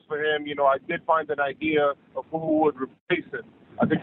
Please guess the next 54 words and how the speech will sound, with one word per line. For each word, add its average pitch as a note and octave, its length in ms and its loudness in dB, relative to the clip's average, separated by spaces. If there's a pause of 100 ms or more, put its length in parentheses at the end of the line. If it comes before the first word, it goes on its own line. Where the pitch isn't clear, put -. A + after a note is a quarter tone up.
somebody G3 340 6
like F3+ 200 0
a - 20 -2
Luis D#3+ 340 -4
Valbuena E3 600 4
would D3+ 200 -6
be C3+ 120 -2
great D3 400 0
because C3 200 -2
he's B2+ 160 -18
so D3+ 220 4
versatile. D3+ 600 4
He C#3+ 40 -12
could C#3 120 -12
be C#3 120 -4
able C#3 120 -2
to B2+ 60 -10
play C3+ 180 -2
different C3+ 340 -6
positions. D#3+ 480 -2 (420)
He C3 60 -10
does D3+ 220 2
want D#3 360 4
more C#3+ 280 2
of C3+ 100 -4
a, B2+ 380 2 (1120)
an - 140 -8
ability D3 420 2
to C3 100 -14
play C#3+ 220 6
every C#3 240 0
day. C#3+ 340 2 (360)
But B2+ 160 4
if - 40 -18
you - 60 -18
give E3 160 2
him F3+ 180 2
a D3+ 100 -2
chance D#3+ 340 6
at C#3+ 240 2
third, F3+ 400 2 (260)
I - 60 -2
think F3 180 -2
he E3 60 -4
could - 160 -6
be D#3 200 2
able D#3+ 140 -2
to C#3 160 -16
do D4 160 -4
the, - 360 -6
uh, B2 180 4 (100)
do D#3 140 0
the C#3 100 0
job. D3+ 400 6